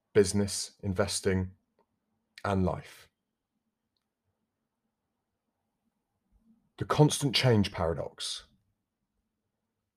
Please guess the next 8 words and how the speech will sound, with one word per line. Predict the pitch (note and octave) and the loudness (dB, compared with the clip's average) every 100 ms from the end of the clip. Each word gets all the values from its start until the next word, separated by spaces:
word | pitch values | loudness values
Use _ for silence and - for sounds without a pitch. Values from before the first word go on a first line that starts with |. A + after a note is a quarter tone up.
| _ _ _ _ _ _ | _ _ _ _ _ _
When | C3 C#3+ | 4 8
you | F#3+ | 8
are | F#3 | 8
finished | - D3+ - | 8 6 6
changing, | C3+ G#2+ F2+ E2 F#2 - _ _ _ - | 4 4 4 0 -4 -6 _ _ _ -6
you | G2 | 0
are | F2 | 0
finished, | - D#2 D2 - - | 0 -8 -8 -12 -14